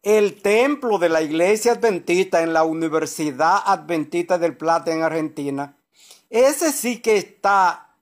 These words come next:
comprobado ya que está relacionado con dinero de un fraude que esa universidad le hizo al Estado, un contrabando multimillonario.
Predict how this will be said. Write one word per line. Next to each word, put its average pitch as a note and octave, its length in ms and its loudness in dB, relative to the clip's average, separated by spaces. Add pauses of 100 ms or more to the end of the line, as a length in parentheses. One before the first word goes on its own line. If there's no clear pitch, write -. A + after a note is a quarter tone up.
comprobado F3+ 840 0
ya E3 380 -2 (400)
que G3+ 160 0
está G3 300 0
relacionado F3 1200 -2 (520)
con F3+ 440 0
dinero E3+ 840 -2 (260)
de F3+ 340 -2
un A#3 240 0
fraude D#3+ 840 -2 (180)
que C3+ 320 -2
esa C4+ 200 0
universidad G3 840 -4 (320)
le E3 220 0
hizo C#3+ 540 -4 (120)
al D3 180 -4
Estado, D#3 760 -4 (680)
un G3 280 -4
contrabando G#3+ 1080 0 (120)
multimillonario. D#3+ 2250 -2